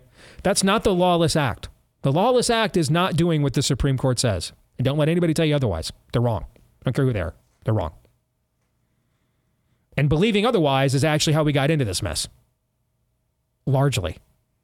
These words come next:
We let the, we let the spirit of the age use the courts to impose things the culture was not ready to impose upon itself yet. Well, see, the funny thing is the culture now is ready to do it.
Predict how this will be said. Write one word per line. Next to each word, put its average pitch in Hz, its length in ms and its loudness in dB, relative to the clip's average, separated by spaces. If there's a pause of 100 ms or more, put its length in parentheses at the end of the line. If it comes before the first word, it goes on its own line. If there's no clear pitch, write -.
(720)
We 175 140 2
let 180 220 0
the, 151 200 2
we 185 120 2
let 185 160 0
the 170 80 0
spirit 208 340 0
of 233 100 2
the 208 80 2
age 165 280 2
use 160 180 0
the 156 120 0
courts 151 580 0 (400)
to 180 200 2
impose 220 520 0
things 151 280 0
the 143 100 0
culture 175 520 0
was 147 220 0
not 160 280 0
ready 143 420 2 (120)
to 135 160 0
impose 139 560 0
upon 135 260 -2
itself 131 400 -2
yet. 85 200 -4 (760)
Well, 175 80 2
see, 269 160 2
the 160 100 0
funny 330 240 0
thing 180 160 0
is 160 120 2
the 151 60 0
culture 190 320 2
now 170 220 0
is 185 220 2
ready 127 240 0
to 123 100 0
do 101 140 -2
it. - 120 -10